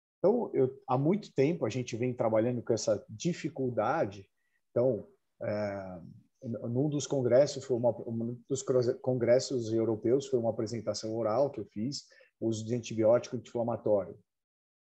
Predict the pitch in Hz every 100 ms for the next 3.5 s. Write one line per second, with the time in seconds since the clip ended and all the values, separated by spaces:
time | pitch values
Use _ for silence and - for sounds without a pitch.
0 | _ - 101 98 - - - 127 127 160
1 | - 151 123 120 147 160 135 139 131 143
2 | 135 123 135 143 131 143 151 113 120 135
3 | - 120 107 -